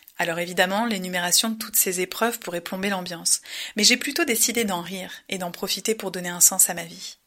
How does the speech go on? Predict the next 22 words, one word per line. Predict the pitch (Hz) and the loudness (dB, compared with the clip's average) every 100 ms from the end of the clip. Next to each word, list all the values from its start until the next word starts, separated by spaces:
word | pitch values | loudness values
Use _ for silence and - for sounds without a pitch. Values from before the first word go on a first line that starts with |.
| _ _ _ _ _ _ _ - - - - - - | _ _ _ _ _ _ _ -20 -20 -14 -14 -14 -4
Face | - 285 294 | 4 6 8
à | |
l'adversité, | 196 180 180 180 - 202 254 | 4 4 2 2 0 2 2
j'ai | 220 - | 2 -2
toujours | 208 220 220 | -4 -2 0
adopté | 202 190 226 | -2 -2 -2
une | 208 | -2
posture | 202 185 - 202 | 0 2 2 0
de | 190 | -2
résilience. | 185 185 180 165 175 - | 0 -2 -4 -6 0 2
J'ai | - 190 | 2 0
toujours | - 220 269 | -2 0 0
réussi | 226 208 208 - | 2 4 6 6
à | 262 | 4
trouver | - - 202 208 277 - - - - - | 0 -2 -2 0 0 -4 -12 -14 -12 -4
et | 196 - | -4 -2
contacter | - 262 240 - - 254 | 0 2 2 0 0 2
mes | 190 | 2
ressources | 185 180 - 240 - - | 0 0 0 2 2 2
afin | 190 - 208 | 0 0 -2
de | |
pouvoir | 202 208 202 240 | -2 -4 2 2